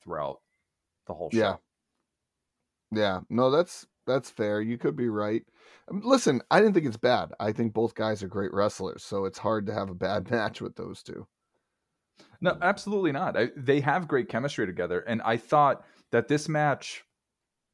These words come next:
Speaker 1: like, they, I liked the way they structured the match. It was, it was different than the first time they fought, where that was, like, face and face. This was the more traditional style of the bad guy and the good guy, and so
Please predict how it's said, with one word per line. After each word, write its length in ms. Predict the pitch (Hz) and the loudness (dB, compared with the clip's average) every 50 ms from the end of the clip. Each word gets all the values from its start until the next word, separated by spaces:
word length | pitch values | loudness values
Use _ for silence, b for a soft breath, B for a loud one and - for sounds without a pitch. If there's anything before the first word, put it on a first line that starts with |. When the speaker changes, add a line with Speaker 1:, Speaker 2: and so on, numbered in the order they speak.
| - - - _ _ | -20 -20 -20 _ _
Speaker 1:
like, 240 | 113 110 98 - - | -2 -2 -2 -4 -4
they, 160 | - 117 120 - _ _ - | -4 -4 -4 -4 _ _ 0
I 100 | 123 123 | 0 2
liked 420 | 117 120 127 147 151 151 - - - _ _ _ 120 | 4 4 2 2 2 -2 -10 -18 -20 _ _ _ -4
the 100 | - 131 | -4 -2
way 280 | 117 92 110 110 113 117 | 0 2 2 2 2 2
they 120 | 107 107 | 0 -4
structured 440 | 101 - - 110 101 - - 127 107 | -4 -2 -2 -2 -2 -2 -4 -6 -6
the 80 | 107 107 | -6 -4
match. 340 | 123 131 131 139 - - b b b b b b | -4 -4 -4 -6 -8 -12 b b b b b b
It 80 | 123 123 | 0 0
was, 320 | 120 113 98 - - - _ _ _ _ _ _ _ _ _ _ - | 0 0 -2 -6 -12 -18 _ _ _ _ _ _ _ _ _ _ -2
it 80 | 135 | -2
was 140 | 131 127 104 | -2 -2 -4
different 440 | 98 107 131 151 143 - 151 120 98 | -2 2 4 4 4 4 -2 -4 -4
than 120 | 127 117 | -4 -4
the 60 | 107 104 | -4 -2
first 300 | - 117 120 113 - - | 0 -2 -2 -2 -2 -2
time 180 | 113 95 92 | -2 -2 0
they 100 | 90 90 | -2 -4
fought, 300 | 90 - - 92 90 82 | -4 -2 0 0 0 0
where 120 | 90 95 92 | -2 -4 -4
that 140 | 92 90 | -4 -4
was, 160 | 85 87 82 90 | -4 -6 -10 -10
like, 160 | 90 82 - | -12 -12 -6
face 360 | - - 107 104 101 - - | -4 -2 -2 -2 -2 -4 -6
and 120 | 101 95 | -8 -6
face. 400 | 98 - 131 113 98 98 - - - _ _ _ _ _ _ | -2 -2 -2 -2 -2 -4 -8 -12 -18 _ _ _ _ _ _
This 200 | 135 147 - - | 2 2 2 2
was 200 | 131 123 107 - 110 - - | -2 -4 -4 -6 -12 -6 -6
the 80 | 123 | -4
more 200 | 113 117 117 104 | 0 0 0 0
traditional 640 | - - - 120 101 110 107 - - 120 117 113 110 | 0 -2 -6 -2 0 0 0 0 -2 -2 -2 -2 -2
style 600 | - - - - 87 92 104 113 127 147 156 151 | -2 -2 0 2 2 4 6 6 6 4 4 2
of 320 | - 113 101 98 95 90 - | 0 0 0 0 -2 -4 -6
the 60 | 107 | -2
bad 280 | 92 107 104 107 104 98 | 2 4 4 2 2 2
guy 220 | 107 101 98 98 | 0 2 2 0
and 160 | 101 98 95 | 0 -2 -4
the 60 | 101 | -4
good 200 | 95 107 107 98 | -4 -4 -4 -4
guy, 260 | 95 101 98 98 98 98 | -2 -2 0 0 0 -2
and 160 | 95 95 95 | -2 -6 -4
so 280 | - 110 104 95 95 | -4 -2 -2 -2 -4